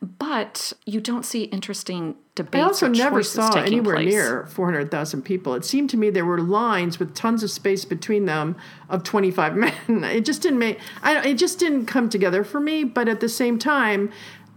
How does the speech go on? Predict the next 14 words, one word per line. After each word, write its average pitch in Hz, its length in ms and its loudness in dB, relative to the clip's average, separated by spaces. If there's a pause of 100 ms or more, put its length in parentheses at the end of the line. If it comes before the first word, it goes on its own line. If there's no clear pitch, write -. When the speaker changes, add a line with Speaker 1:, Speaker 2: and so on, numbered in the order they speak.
Speaker 2:
when 233 260 4
you 240 120 2
hear 262 260 2
Chris 262 300 -2
Nolan 240 400 2
talk - 400 -4
about 214 240 0
what 214 100 2
he 214 60 2
was 208 140 0
trying 208 280 0
to 175 60 -2
accomplish, 214 580 -2
his, 254 280 0